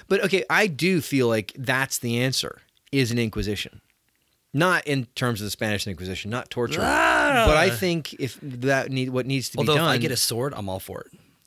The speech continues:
Speaker 1: Totally. But I mean, I think it's time to send out the inquisitors to every diocese to open the books to see which bishops were complicit, which ones weren't.
Speaker 2: That I
Speaker 1: And,
Speaker 2: can't agree more with.
Speaker 1: and then
Speaker 2: That I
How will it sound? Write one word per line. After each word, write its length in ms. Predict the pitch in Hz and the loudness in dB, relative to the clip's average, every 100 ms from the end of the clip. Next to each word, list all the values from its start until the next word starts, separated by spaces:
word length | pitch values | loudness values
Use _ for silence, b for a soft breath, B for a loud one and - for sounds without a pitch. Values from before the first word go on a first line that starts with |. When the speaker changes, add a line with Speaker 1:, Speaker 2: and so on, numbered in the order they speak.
| - | -10
Speaker 1:
Totally. 400 | 117 113 98 85 B B | -2 0 0 -6 B B
But 100 | - | 0
I 60 | 135 | 2
mean, 140 | 139 | 4
I 120 | 135 147 | 2 2
think 180 | 170 135 | 0 -4
it's 100 | - | -2
time 160 | 131 120 | -2 0
to 60 | |
send 240 | 104 135 120 | 0 0 0
out 140 | 110 | 0
the 80 | 107 | -2
inquisitors 500 | 101 147 143 107 101 | -4 -2 0 -2 -4
to 100 | - | -4
every 200 | 107 101 | -6 -4
diocese 440 | 92 90 107 135 120 | -4 -4 -4 -6 -6
to 80 | |
open 220 | - 101 95 | -6 -4 -6
the 40 | |
books 320 | 82 123 - | -4 -4 -4
to 80 | - | -4
see 280 | 104 - 104 | -2 -2 -4
which 260 | 95 95 | -6 -8
bishops 340 | - 92 104 - | -8 -8 -8 -10
were 60 | 95 | -12
complicit, 480 | 98 - 110 - | -12 -6 -6 -6
which 240 | 131 101 - | -6 -8 -6
ones 220 | 92 - | -8 -6
weren't. 160 | 95 127 | -4 0
Speaker 2:
That 120 | 165 | 0
I 40 | |
Speaker 1:
And, 100 | 214 | 0
Speaker 2:
can't 160 | 110 151 | -2 -2
agree 180 | 120 117 | -4 -4
more 180 | 98 90 | -6 -8
with. 160 | - | -6
Speaker 1:
and 160 | 123 123 | -2 0
then 180 | 120 135 | 0 0
Speaker 2:
That 100 | |
I 60 | 131 | -2